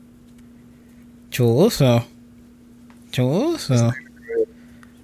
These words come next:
Speaker 1: Más iniciación. Y tú sabes que van a hacer un Pokémon Snap de, de, de Switch.
Speaker 2: Man. <laughs>
Speaker 1: De
Speaker 2: Sí,
Speaker 1: Snap,
Speaker 2: sí, lo
Speaker 1: Snap,
Speaker 2: sé.
Speaker 1: perdón.
Speaker 2: Sí, bien hypeado, porque obviamente ese, ey, obviamente yo jugaba Pokémon Snap no porque fuera mío, sino porque mi hermano le había comprado.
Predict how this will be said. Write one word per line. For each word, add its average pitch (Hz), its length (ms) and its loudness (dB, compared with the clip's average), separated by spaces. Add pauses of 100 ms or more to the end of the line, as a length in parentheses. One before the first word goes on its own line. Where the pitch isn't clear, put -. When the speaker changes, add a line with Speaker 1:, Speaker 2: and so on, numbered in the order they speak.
(160)
Speaker 1:
Más 147 220 2
iniciación. 165 480 4
Y 165 100 4
tú 160 120 2
sabes 208 160 2
que 165 80 0
van 165 100 4
a 190 40 4
hacer 220 100 -2
un 208 40 2
Pokémon 160 320 4
Snap 170 200 2
de, 208 280 2
de, 120 440 0
de 120 100 0
Switch. - 320 -4 (480)
Speaker 2:
Man. 98 320 -4
<laughs> - 580 -2
Speaker 1:
De 143 160 4
Speaker 2:
Sí, 156 140 6
Speaker 1:
Snap, 170 220 6
Speaker 2:
sí, 139 80 -6
lo 131 60 -2
Speaker 1:
Snap, 156 220 2
Speaker 2:
sé. 120 60 2
Speaker 1:
perdón. 127 240 4 (400)
Speaker 2:
Sí, 151 140 2 (140)
bien 254 520 4 (120)
hypeado, 190 500 4
porque 147 200 6
obviamente 165 460 6
ese, 160 240 2
ey, 135 300 0 (600)
obviamente 156 500 4
yo 160 120 8
jugaba 156 380 4
Pokémon 123 380 0
Snap 123 260 -2
no 139 140 0
porque 127 220 -4
fuera 123 200 2
mío, 131 180 0
sino 117 240 -4
porque 127 260 -6
mi 113 60 -4
hermano 107 240 -4
le 110 60 -2
había 107 140 -4
comprado. 95 440 -6